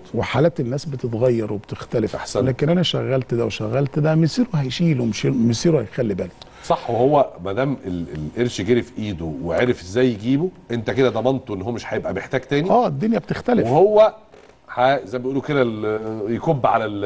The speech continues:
Speaker 2: اللي جنبه.
Speaker 1: آه، لذلك أنا نفسي بعد إذن حضرتك يا أستاذ، آه، تامر،
Speaker 2: اتفضل.
Speaker 1: إن إحنا ن-، نقول بس ال-، رقم، آه،
Speaker 2: اتفضل.
Speaker 1: تليفون الجمعية
Speaker 2: أولًا،
Speaker 1: للناس
Speaker 2: مقر
Speaker 1: كتير.
Speaker 2: الجمعية فين؟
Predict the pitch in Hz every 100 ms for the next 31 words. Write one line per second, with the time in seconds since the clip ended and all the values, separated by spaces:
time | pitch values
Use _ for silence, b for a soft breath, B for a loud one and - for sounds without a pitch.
0 | 98 98 98 98 104 127 - B B 117
1 | - - 131 180 240 - 170 165 190 -
2 | 165 117 143 151 143 120 147 151 - 208
3 | 190 143 131 120 113 104 101 107 107 104
4 | 139 147 151 135 104 131 160 - 160 123
5 | 117 110 110 131 170 139 160 - 147 123
6 | 113 104 101 101 - - - - B B
7 | - 156 170 139 120 117 117 - - 123
8 | 107 165 147 117 131 147 117 143 202 156
9 | 147 101 101 113 110 113